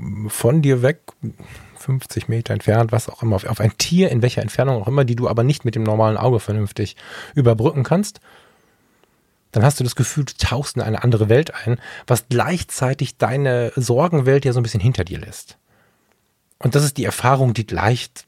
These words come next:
also das ist eigentlich eine Naturerfahrung und nicht unbedingt eine Fotografieerfahrung. Weil wenn du anfängst, ein Weitwinkelobjektiv zu benutzen,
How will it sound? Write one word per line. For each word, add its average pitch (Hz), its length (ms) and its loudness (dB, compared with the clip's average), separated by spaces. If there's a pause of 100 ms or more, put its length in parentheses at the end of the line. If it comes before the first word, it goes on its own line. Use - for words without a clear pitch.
(100)
also 98 200 -4
das 98 200 -2
ist 117 120 -2
eigentlich 107 540 0
eine 107 180 2
Naturerfahrung 127 840 0
und 117 60 2
nicht 117 120 -4
unbedingt 113 240 0
eine 110 80 0
Fotografieerfahrung. 98 920 -8 (220)
Weil 107 300 2 (260)
wenn 131 140 4
du 127 80 2
anfängst, 135 480 2
ein 107 100 0 (180)
Weitwinkelobjektiv 180 880 -2
zu 147 120 -4
benutzen, 156 560 0